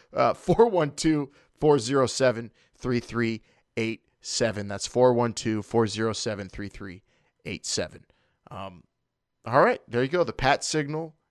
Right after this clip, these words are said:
is, uh, is out, and, uh, hopefully more to come. Uh, Henry Parrish,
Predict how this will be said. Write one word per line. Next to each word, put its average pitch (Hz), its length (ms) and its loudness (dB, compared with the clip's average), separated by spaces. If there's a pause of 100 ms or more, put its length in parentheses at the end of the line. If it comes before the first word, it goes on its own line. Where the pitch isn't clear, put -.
(140)
is, 123 280 0
uh, 135 280 0
is 120 180 -2
out, 139 380 4
and, 120 280 -4
uh, 123 120 2
hopefully 131 400 -4
more 131 200 2
to 131 60 0
come. 165 400 -2 (480)
Uh, 117 160 0
Henry 185 320 2
Parrish, 262 680 2